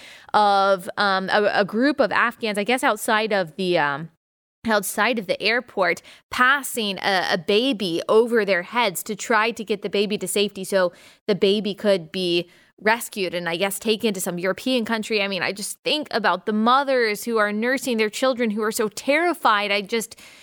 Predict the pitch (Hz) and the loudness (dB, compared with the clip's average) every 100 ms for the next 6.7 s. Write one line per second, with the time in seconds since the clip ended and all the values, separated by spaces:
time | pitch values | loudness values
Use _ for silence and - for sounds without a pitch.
0 | - _ _ _ 233 202 - 240 190 254 | -20 _ _ _ 2 2 0 -2 2 2
1 | 254 - - 202 254 294 285 247 226 220 | 2 -2 -8 -4 4 4 4 -2 -2 2
2 | 226 226 196 196 185 226 240 - - - | 2 2 0 -2 0 2 0 -4 -6 -2
3 | 202 - 214 247 294 277 - 226 220 208 | -2 -2 -2 0 0 -2 -6 0 0 0
4 | 202 208 165 220 220 240 220 226 294 302 | 2 0 0 -4 -2 2 2 2 0 0
5 | 277 254 208 - 240 220 190 196 185 208 | -2 -2 -4 0 2 2 0 0 0 -2
6 | 233 202 - 233 214 190 | -6 -8 -4 -4 0 0